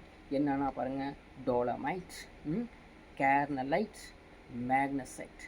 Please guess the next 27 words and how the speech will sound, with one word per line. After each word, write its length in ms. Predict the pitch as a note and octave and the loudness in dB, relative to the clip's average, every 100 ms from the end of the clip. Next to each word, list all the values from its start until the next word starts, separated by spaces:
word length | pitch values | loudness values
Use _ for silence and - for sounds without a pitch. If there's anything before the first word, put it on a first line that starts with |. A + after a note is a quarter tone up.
| - - B2 | -18 -12 -2
டோலமைட், 640 | B2+ C3+ B2+ C3+ A#3+ - - - - - | 2 4 4 2 -2 -4 -12 -20 -20 -6
கேர்னலைட், 680 | C3 B2+ C3+ D3 C#3 F#3 B3 - - B2 | 2 4 4 4 2 0 -2 -10 -8 0
மேக்னசைட். 580 | C3 C#3 C3+ - - - - - - | 2 2 -2 -8 -16 -18 -20 -18 -8
So, 80 | A#3 E3+ | -4 2
டோலமைட் 540 | C#3+ G#3+ C#4 A#3+ F#3+ - | 6 8 8 6 2 -2
அப்படிங்கிறது 480 | C#3 B2+ C3+ D3 D3 | -6 -4 -2 0 0
சி 640 | - - - G#3 G#3 F#3+ | -2 -10 -4 -2 -2 -2
ஏ 300 | G3 G#3+ D#3+ | 0 2 2
எம் 360 | C3+ D3+ F3+ E3+ | 2 2 0 -2
ஜி 200 | F#3 A3+ | -2 -2
சி 320 | - - F3 | -4 -4 -2
ஓ 160 | F3+ E3+ | 0 -2
த்ரீ 320 | - D3+ F#3 - - | -2 -2 -2 -6 -8
twice. 320 | - - - - - | -8 -8 -14 -20 -18
இப்போ 140 | - C3+ | -4 -4
டோலமைட் 680 | B2+ D#3+ B3 B3+ F#3 D#3+ D#3 | 2 4 6 4 2 -2 -4
எதை 220 | C3 D#3 | -4 -4
குறிக்குது 480 | - C#3 B2+ A2+ C3 | -4 -6 -6 -8 -6
அப்படின்னா, 440 | C3 A#2 B2 B2+ - - | -6 -4 -2 -4 -4 -2
கால்சியத்தை 840 | C#3+ F#3 A#3 - - E3 - F#3 | 2 2 0 -2 -4 -2 -2 -8
குறிக்குது, 520 | - B2 - A2+ A#2+ - | -8 -10 -10 -10 -10 -6
கால்சியம் 680 | C3+ C#3 F3+ F#3 - A#3 C#4 - - | 0 2 2 -2 -2 0 0 -2 2
கார்பனேட். 540 | C3+ C#3 C#3+ B2+ B2 | 4 4 0 -2 -6
அதே 180 | C3 F3 | -6 -4
மாதிரி 240 | F3 E3+ - | -4 -4 -2
கால்சியம், 640 | A#2+ D3 D#3+ F#3+ A#3 A#3 | 0 0 -2 -4 -2 0
மெக்னீசியம் 560 | B2+ C3 E3 E3 A#3+ | 0 -2 -4 -4 -4